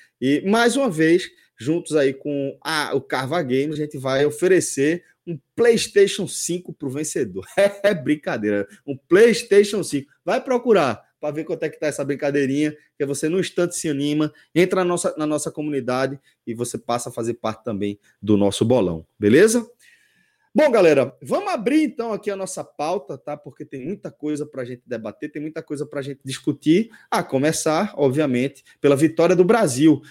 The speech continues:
que, como eu destaquei, Felipe, o Brasil venceu a equipe do Paraguai por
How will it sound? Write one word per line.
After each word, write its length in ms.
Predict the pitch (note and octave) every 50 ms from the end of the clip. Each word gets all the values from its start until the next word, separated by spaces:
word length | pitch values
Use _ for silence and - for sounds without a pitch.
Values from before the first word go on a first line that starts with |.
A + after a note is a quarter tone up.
| _ _
que, 100 | _ E3
como 180 | - A3+ B3 B3
eu 60 | B3
destaquei, 680 | F#3+ G#3+ - - G3+ D#3 - - F3+ G3+ C4+ C#4+ B3+
Felipe, 400 | - - - C#3 A#2+ A2 - -
o 40 | A2+
Brasil 540 | A#2 C3+ C3 A#2+ G2 A2+ C3 D3+ D#3+ D3+ D3 _ _ _ _
venceu 540 | A2 C#3 F#3+ G3 F3+ - - - F#3 A3 A3+
a 80 | G#3+
equipe 280 | F#3 F3 - F3+ F3 -
do 100 | D#3+ E3
Paraguai 580 | - - D3+ C#3 B2 A2+ A2+ C#3 D#3+ F#3 F3+ F#3
por 200 | - C#3 A2+